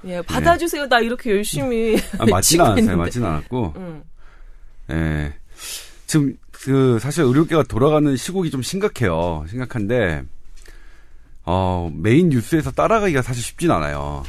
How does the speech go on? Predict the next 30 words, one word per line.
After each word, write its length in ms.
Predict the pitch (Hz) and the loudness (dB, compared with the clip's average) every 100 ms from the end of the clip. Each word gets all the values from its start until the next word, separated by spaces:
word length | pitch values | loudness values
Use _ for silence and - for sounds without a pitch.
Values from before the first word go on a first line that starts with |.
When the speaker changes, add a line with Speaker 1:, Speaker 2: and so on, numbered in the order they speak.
| - | -12
Speaker 2:
그러니까 240 | - 80 - | -6 -6 -6
다소 220 | 90 117 | -4 -4
전문적이고, 1700 | - 87 110 135 131 110 104 95 90 85 82 80 82 80 80 82 120 | -4 -2 2 4 4 2 0 -2 -2 -4 -4 -6 -4 -4 -6 -6 -4
그걸 340 | 113 107 101 - - - - - | 0 0 0 -6 -14 -16 -14 -4
뉴스라는 500 | 110 - 147 135 120 | -4 0 2 2 2
짧은 380 | 147 214 208 | 0 0 0
시간 360 | 190 170 147 139 | 0 0 0 2
내에 160 | 107 101 | 2 0
소화하기가 400 | - 165 147 117 | 2 0 0 -2
힘든 380 | 180 202 190 | -2 -2 -2
부분이 240 | 120 98 85 | -2 -2 -4
있거든요. 480 | 76 73 73 110 160 | -4 -6 -6 -6 -4
Speaker 1:
질문. 420 | - 302 277 190 139 - | 2 4 4 4 2 -2
에스비에스의 720 | 190 - 302 254 - 220 208 | -2 0 0 0 0 2 4
의학 280 | 190 247 - | 6 4 4
전문 320 | 254 220 196 | 2 4 2
기자는 380 | 160 156 170 247 | 2 0 2 2
조동찬 420 | 202 185 202 208 | 0 0 0 0
의학 220 | 160 165 | 0 0
전문 240 | 170 147 127 | -2 -4 -6
기자 160 | 127 | -6
한 100 | 220 302 | -4 -4
분뿐입니까? 600 | 311 294 277 190 - 262 - - - - - | -4 -2 -2 -2 -2 -4 -6 -10 -10 -14 -2
Speaker 2:
네, 120 | 143 | 4
의학 320 | 127 147 156 | 6 6 4
전문 380 | - 123 143 151 | 0 2 4 4
타이틀을 840 | - 202 175 190 165 110 69 104 104 | 2 -4 0 2 2 0 -4 -8 -6
단 240 | 101 104 | -2 0
건 140 | 117 104 | 2 2
이제 200 | 101 | 0